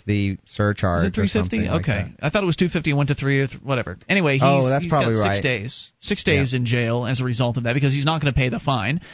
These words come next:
Speaker 2: So David's found guilty, has to pay a fine. Instead, he's going to jail 'cause he won't pay. Then, uh, let's see, uh,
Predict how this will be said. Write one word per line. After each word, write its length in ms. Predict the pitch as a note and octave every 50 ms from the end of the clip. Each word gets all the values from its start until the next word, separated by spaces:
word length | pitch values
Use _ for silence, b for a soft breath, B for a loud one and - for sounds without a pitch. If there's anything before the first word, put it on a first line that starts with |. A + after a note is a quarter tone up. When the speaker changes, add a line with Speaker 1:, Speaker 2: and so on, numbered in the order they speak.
| B B
Speaker 2:
So 240 | - - E3+ D3+ C#3+
David's 460 | C3 E3+ G#3+ C#4+ D#4 C#4+ A#3+ G3 -
found 280 | - G#3 F#3+ F3+ F3 D#3+
guilty, 380 | E3 D#3+ D#3+ D#3 - F3 D#3+
has 220 | D#3 F#3 G#3 G#3+ -
to 80 | G3+
pay 140 | - G#3 E3+
a 60 | D3+
fine. 400 | - - D#3 C#3+ C#3+ D3 D3 C#3 -
Instead, 340 | D#3+ D3+ - - G3 F#3 F3+
he's 220 | E3 D3+ E3+ D#3+ D3+
going 200 | F3 D#3+ D3 C#3
to 60 | B2
jail 360 | A#2 C#3+ D#3 D3+ C3+ C3 C#3+
'cause 100 | - B2+
he 80 | B2 B2+
won't 220 | B2+ C#3 C3 -
pay. 260 | C#3 B2 G#2+ G2+ D3 - B B B B B B B B B B _ _ D3
Then, 360 | D3 G3 G3+ G3 G3 F#3+ F#3+
uh, 500 | - - D#3 E3 D#3+ D#3+ D#3 D#3 D3+ D3+ - - C2 C2
let's 200 | - F3+ F#3 G3
see, 240 | - - D#3 C#3 C3
uh, 140 | C3 - -